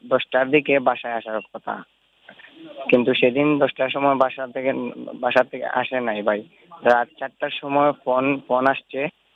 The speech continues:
যে তার আম্মার, আম্মার ফোনে ফো-, কল আসছে যে আম্মা আমার, আমাকে ওরা,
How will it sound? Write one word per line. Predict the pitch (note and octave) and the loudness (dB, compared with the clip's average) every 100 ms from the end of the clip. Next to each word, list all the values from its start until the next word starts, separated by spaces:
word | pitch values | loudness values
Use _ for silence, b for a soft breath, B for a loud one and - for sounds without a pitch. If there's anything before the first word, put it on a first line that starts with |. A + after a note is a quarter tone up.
| _ _ _ - | _ _ _ 2
যে | A#2 B2 B2+ _ _ - - - - - - | 4 4 2 _ _ -20 -16 -16 -14 -12 2
তার | B2+ B2+ - | 6 6 4
আম্মার, | C3 B2+ B2+ - | 0 2 2 -2
আম্মার | B2 B2 B2+ | -2 2 2
ফোনে | B2 A#2+ A#2 A#2 | 2 -4 -2 -2
ফো-, | - - - - | -4 -10 -12 -4
কল | - A#2+ | 2 4
আসছে | A#2 - - G2 - _ _ _ _ - - - - - | 4 0 -14 -16 -16 _ _ _ _ -20 -20 -16 -12 0
যে | A#2+ | 4
আম্মা | C3 B2+ C3+ C#3+ | 4 6 4 2
আমার, | B2+ B2 B2+ B2+ B2 - | -4 0 2 0 -4 -8
আমাকে | B2+ B2 B2 C#3 | 0 2 2 2
ওরা, | C3 C3 C3 | 4 4 2